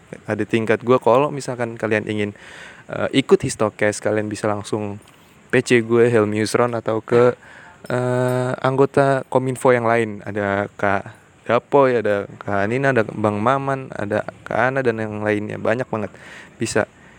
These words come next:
Nah, kalian di Histokes tuh mau bisa apa aja sih? Ya,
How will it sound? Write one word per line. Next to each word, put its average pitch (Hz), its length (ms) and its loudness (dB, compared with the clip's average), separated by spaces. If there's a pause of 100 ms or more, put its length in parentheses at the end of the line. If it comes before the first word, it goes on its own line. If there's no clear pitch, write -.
Nah, 113 160 -4 (180)
kalian 151 460 -2
di 131 240 -4
Histokes 127 320 -4
tuh 175 100 -2
mau 135 240 0
bisa 113 380 -4
apa 123 160 2
aja 156 100 0
sih? 156 220 -6 (180)
Ya, - 300 -6